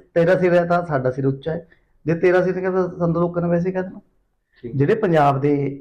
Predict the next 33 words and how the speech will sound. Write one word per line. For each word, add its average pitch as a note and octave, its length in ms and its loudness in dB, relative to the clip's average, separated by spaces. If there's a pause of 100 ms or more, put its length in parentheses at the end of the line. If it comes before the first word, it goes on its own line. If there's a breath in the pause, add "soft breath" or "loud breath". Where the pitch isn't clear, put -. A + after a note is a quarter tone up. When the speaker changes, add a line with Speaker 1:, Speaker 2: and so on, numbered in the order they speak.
(120)
Speaker 1:
ਅਮ, C3+ 200 2 (140)
ਬੱਚੇ A#2+ 380 -2
ਹੈ, B2 160 -4
ਬਹੁਤ D3 400 0
ਸੂਝਵਾਨ, C3+ 680 -6 (300)
ਬਹੁਤ D#3+ 360 0
ਕੁਛ C3 280 -8
ਹੈ। D3+ 160 -6 (300 soft breath)
ਗੁਰੂਆਂ D#3 300 2
ਪੀਰਾਂ E3+ 220 4
ਦੀ F3 60 -4
ਧਰਤੀ F3+ 280 -4
ਸਾਡੀ, C#3 400 -2 (260 loud breath)
ਯੋਧੇ D#3+ 280 4
ਮਹਾਰਾਜ E3+ 340 2
ਦੀ E3 60 0
ਧਰਤੀ D#3+ 480 -2
ਹੈ, - 200 -4
ਇੱਥੋਂ F#3+ 380 0
ਹੀ G#3+ 80 0
ਜੰਮੇ D3+ 480 2
ਹੈ, E3 340 -4
ਪਲੇ D3+ 420 0
ਹੈ, - 140 -10 (400 soft breath)
ਇੱਥੋਂ F#3+ 340 2
ਬਹੁਤ A#3 680 0 (480)
ਯੋਧੇ F#3+ 200 4
ਬੱਚੇ E3+ 420 0
ਹੈ। - 140 -6 (340 loud breath)
ਪਰ G#3+ 300 2
ਜਿਹੜਾ F#3+ 240 4
ਆਪਾਂ A#3+ 180 0
ਨੂੰ A#3 180 0